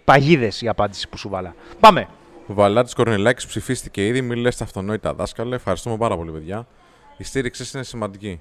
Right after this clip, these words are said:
Speaker 2: Εντάξει, είναι, θα είναι συλλογική επιτυχία αυτή, όπως και όλη η ανάπτυξη του Men of Style είναι συλλογική. Αν δεν υπήρχατε εσείς, δεν θα υπήρχε τίποτα από όλο αυτό.
Speaker 1: Ναι, Άγγελε, θα τους το ξεκαθαρίσεις αύριο που θα βγείτε, φιλέ.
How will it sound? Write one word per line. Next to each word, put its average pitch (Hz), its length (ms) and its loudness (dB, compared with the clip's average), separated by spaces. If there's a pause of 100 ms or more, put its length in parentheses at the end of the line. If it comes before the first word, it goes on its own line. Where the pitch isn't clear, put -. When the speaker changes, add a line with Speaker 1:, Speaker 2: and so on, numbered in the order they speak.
(160)
Speaker 2:
Εντάξει, 107 320 -8
είναι, 120 160 -10
θα - 140 -8
είναι 127 120 -8
συλλογική 110 520 -4
επιτυχία - 500 -8
αυτή, 135 300 -10 (280)
όπως 127 280 -4
και - 100 -2
όλη 135 180 4
η 104 40 0
ανάπτυξη 90 460 -6
του 90 120 -12
Men 87 60 -8
of 87 160 -10
Style 87 140 -8
είναι 82 120 -10
συλλογική. 85 560 -12
Αν 110 140 -8
δεν 110 100 -6
υπήρχατε 107 320 -8
εσείς, 139 320 -10 (240)
δεν 120 100 -6
θα - 20 -2
υπήρχε 107 260 -6
τίποτα 85 380 -6 (180)
από 82 200 -8
όλο 78 100 -6
αυτό. - 220 -14 (520)
Speaker 1:
Ναι, 170 180 6
Άγγελε, 180 340 10
θα 165 100 8
τους - 80 -4
το 151 80 -2
ξεκαθαρίσεις 160 640 4
αύριο 175 240 10
που - 80 2
θα 156 140 4
βγείτε, 151 240 4
φιλέ. 143 380 4